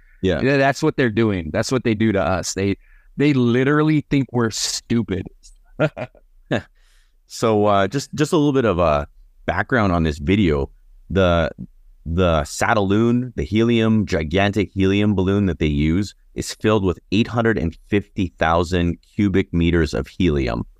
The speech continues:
Speaker 1: I mean, I, I can barely fathom that, but once it's, it says the fully inflated balloon would cover more than forty acres.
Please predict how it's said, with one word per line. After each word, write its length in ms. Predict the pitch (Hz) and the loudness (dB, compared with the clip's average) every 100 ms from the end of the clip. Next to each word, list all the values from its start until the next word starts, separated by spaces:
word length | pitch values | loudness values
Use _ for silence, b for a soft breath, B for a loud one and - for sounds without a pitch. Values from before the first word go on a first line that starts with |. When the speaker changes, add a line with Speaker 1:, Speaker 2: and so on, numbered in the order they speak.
| - - - | -20 -20 -8
Speaker 1:
I 60 | 82 | -2
mean, 220 | 92 82 | 0 2
I, 160 | 69 98 - - | 0 -2 -6 -6
I 120 | 82 | -4
can 180 | - 76 | -2 0
barely 240 | 80 71 | 0 0
fathom 480 | - 78 80 71 65 | -2 0 0 0 -4
that, 260 | 64 65 - - | -4 -4 -6 -2
but 220 | 78 - - _ _ | -2 -2 -8 _ _
once 300 | 95 113 117 | -2 -2 0
it's, 320 | 110 - - - - - | -4 -6 -14 -16 -20 -12
it 100 | 95 | -6
says 260 | - 110 95 | 0 0 0
the 80 | 87 | -4
fully 380 | - 131 151 | -2 2 2
inflated 520 | 139 98 - 104 110 82 | 2 0 0 0 0 0
balloon 460 | 82 92 95 104 | 0 2 2 0
would 160 | 85 - | -2 -6
cover 420 | - 104 104 113 | -6 -2 0 0
more 280 | 98 90 92 | 0 0 2
than 200 | 82 76 _ - | 0 -4 _ -4
forty 380 | 104 113 110 - 82 | 0 2 0 -2 -2
acres. 640 | 87 - 64 60 - - | -2 -2 -4 -6 -10 -16